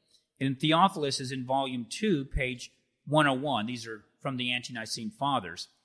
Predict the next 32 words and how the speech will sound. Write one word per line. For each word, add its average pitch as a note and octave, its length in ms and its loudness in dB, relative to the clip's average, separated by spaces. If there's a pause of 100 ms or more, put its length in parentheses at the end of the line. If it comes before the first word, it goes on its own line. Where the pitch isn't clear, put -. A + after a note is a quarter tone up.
(540)
And B2+ 360 2 (340)
Justin, E3+ 360 8
I C#3+ 120 0
think D3 280 -6 (360)
you're C3+ 180 -2
probably C#3 240 4
aware, C3 260 0
he C#3+ 140 0
wrote D#3+ 220 4
about C3 260 -2
the C3+ 80 -10
year C3 160 -4
one C3+ 220 -6
fifty C3 400 -6
or A2+ 60 -4
one A#2 260 -6
sixty. - 680 0 (360)
Theophilus F3 580 2
wrote D3+ 160 -6
about C3 260 -6
the C#3 60 -10
year B2+ 220 -8
one A#2 220 -8
eighty. A2+ 440 -6 (1120)
All D#3+ 80 0
right, - 20 2
let A#3+ 100 0
me C4 120 2
read G3 260 0
you F3+ 60 -4
now F3 160 0
from D#3 240 -4